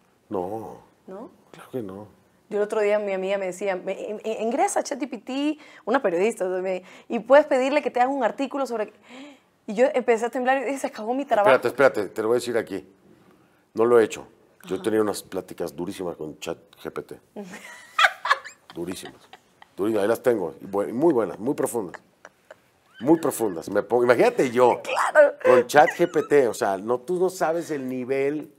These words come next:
Speaker 1: Le rompí el código un día, me acabó confesando. Es en serio. No se rían, güey. Me acabó confesando que si tuviera que tomar decisiones,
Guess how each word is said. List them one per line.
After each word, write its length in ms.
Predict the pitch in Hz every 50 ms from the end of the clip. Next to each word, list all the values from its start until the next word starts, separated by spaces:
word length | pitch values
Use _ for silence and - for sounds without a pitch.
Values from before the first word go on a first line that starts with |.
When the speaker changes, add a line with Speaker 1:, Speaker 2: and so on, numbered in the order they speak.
| _ _ _ _ - -
Speaker 1:
Le 120 | - 120
rompí 340 | 120 113 123 117 120 - 151
el 160 | 160 160 156 -
código 380 | - 156 147 135 139 131 131
un 80 | 127 123
día, 200 | 117 120 120 113 113 107
me 60 | 107
acabó 260 | 95 - 107 117 120
confesando. 840 | - 147 143 - 127 113 - - 127 123 123 120 123 131 151 139 - _ _ _ _
Es 160 | - 120 - 156
en 100 | 156 156
serio. 500 | - 165 175 175 196 175 139 107 101 98 - - - _ _ _ _ - - -
No 100 | 117 120
se 140 | - 156 156
rían, 380 | 147 156 165 156 127 143 131
güey. 260 | 110 117 110 101 - - - - - - - - - _ _ - - - - 679 719 659 -
Me 80 | -
acabó 260 | 135 - 147 156 170 170
confesando 600 | 185 175 160 156 - 131 135 135 139 143 143 -
que 240 | 127 117 107 - -
si 400 | - - - 123 120 117 - - _ _ _ _ _ _ _ _ _ _ - - _ _
tuviera 280 | - 120 120 143 151 147
que 100 | 147 -
tomar 340 | - 117 117 117 123 131 120
decisiones, 1000 | 135 131 - - 98 - - 101 101 95 98 117 147 175 170 - - - -